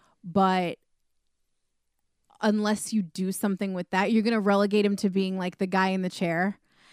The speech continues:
as opposed to having a power. And then Jay's muscle is not gonna, i-, it's not gonna do anything to put the school in its place.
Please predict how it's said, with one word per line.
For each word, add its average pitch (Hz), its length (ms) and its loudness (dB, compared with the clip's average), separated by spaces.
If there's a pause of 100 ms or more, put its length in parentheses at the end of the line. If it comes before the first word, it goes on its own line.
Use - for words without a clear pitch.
(880)
as 196 180 4
opposed 202 440 2
to 220 60 2
having 180 360 0
a 165 60 -8
power. 180 560 0
And 208 200 2
then 190 380 -2 (680)
Jay's 208 360 2
muscle 196 460 0
is 175 160 -4
not 185 240 -2
gonna, 170 480 -4 (420)
i-, - 60 -20 (300)
it's 202 480 -2
not 233 180 4
gonna 226 160 0
do 202 240 -2
anything 180 720 -6 (2000)
to 185 720 -2 (1080)
put - 260 -2
the 190 60 -10
school 202 440 -4
in 180 120 -8
its 170 160 -12
place. - 680 -10